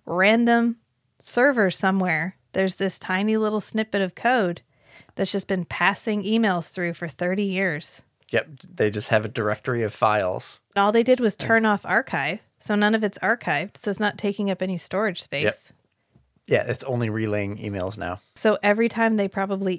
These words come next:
Speaker 1: image that hard drive and copy it over to another one, that tiny little piece of code just gets carried over.
Speaker 2: Yep.
Speaker 1: Like, it's almost like genes, like, non-expressed genes like, being a carrier for some kind of genetic
Speaker 2: Oh, yeah.
Speaker 1: disorder. You don't know you have it,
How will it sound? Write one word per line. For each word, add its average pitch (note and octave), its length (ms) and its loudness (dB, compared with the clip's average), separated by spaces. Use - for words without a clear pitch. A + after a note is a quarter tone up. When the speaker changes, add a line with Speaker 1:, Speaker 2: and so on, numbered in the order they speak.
Speaker 1:
image G3 340 0
that D#3 180 -2
hard F3+ 160 -2
drive F3+ 240 -4
and E3 100 -8
copy F3+ 300 -6
it F3 80 -4
over F3+ 180 -4
to F3 180 -10
another F3 300 -4
one, G#3+ 200 -2
that G3+ 180 -4
tiny G3+ 340 -4
little F#3 200 -4
piece F#3 260 -6
of F3+ 80 -12
code F#3+ 300 -6
just - 200 -14
gets - 220 -14
carried E3+ 400 -8
over. E3+ 400 -6
Speaker 2:
Yep. A2+ 180 -2
Speaker 1:
Like, G3 400 2
it's A3+ 160 4
almost B3 380 4
like G#3 260 0
genes, A3+ 560 2
like, G3 240 2
non-expressed F#3+ 920 -2
genes F#3 640 -4
like, F#3 300 -2
being F#3+ 260 2
a F3+ 60 -2
carrier F#3+ 600 -2
for G3+ 120 -8
some F#3 240 -6
kind F#3 240 -4
of F3 100 -6
genetic F#3 360 2
Speaker 2:
Oh, D#3 40 0
yeah. C3 120 0
Speaker 1:
disorder. F3+ 500 -2
You G#3+ 100 4
don't A3+ 200 6
know G3 160 4
you G3+ 180 4
have F3+ 280 2
it, A3+ 220 2